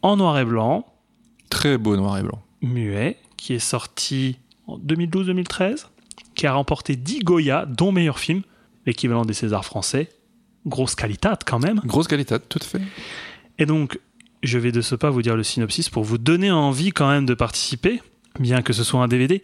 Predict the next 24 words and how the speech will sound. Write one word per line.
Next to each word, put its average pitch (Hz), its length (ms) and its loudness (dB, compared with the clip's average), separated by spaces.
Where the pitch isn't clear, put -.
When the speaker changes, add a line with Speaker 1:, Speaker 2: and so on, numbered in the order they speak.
Speaker 1:
avec 180 200 2
beaucoup 220 220 0
de 214 60 -2
bonus. 277 500 0
Making 156 400 2
of, 165 200 2
présentation 147 560 0
par 139 140 2
le 135 60 2
réalisateur, 135 520 2
premier 139 280 0
jour 135 140 2
de 127 100 2
courna-, 156 540 0
tournage, 160 480 0
concert, 175 640 0
lecture 165 340 0
du 147 80 -2
scénario, 156 480 2
présentation 123 480 0
des 110 160 -4
lieux 143 140 0
de 139 40 -20
tournage, 131 440 -2